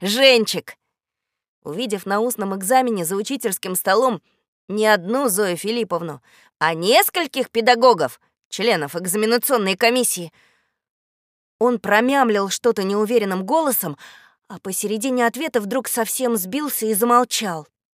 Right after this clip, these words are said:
А когда экзаменаторы, решив подбодрить его, стали задавать Женчику наводящие вопросы по теме, он и вовсе расплакался, как настоящая девчонка. Ребята, сидевшие в классе, рассмеялись,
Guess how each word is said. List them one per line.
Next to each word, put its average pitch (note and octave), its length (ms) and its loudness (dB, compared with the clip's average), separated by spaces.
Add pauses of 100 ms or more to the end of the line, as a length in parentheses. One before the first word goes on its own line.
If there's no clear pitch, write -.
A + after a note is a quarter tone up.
(960)
А E3+ 80 -16
когда G#3+ 320 4
экзаменаторы, A3+ 720 0 (300)
решив A#3 360 -2
подбодрить B3 600 0
его, A3+ 160 4
стали B3+ 320 2
задавать A#3+ 480 4
Женчику A#3 420 -6
наводящие A3+ 560 0
вопросы C4+ 480 0
по A3 160 0
теме, A3 320 -4 (800)
он E4+ 240 0
и - 20 4
вовсе C4+ 400 4
расплакался, A3+ 760 4
как F#3+ 200 -6
настоящая G#3 720 2
девчонка. E3+ 680 -8 (760)
Ребята, A#3+ 440 2
сидевшие A#3+ 540 2
в - 80 -8
классе, B3+ 400 4
рассмеялись, G#3 880 -2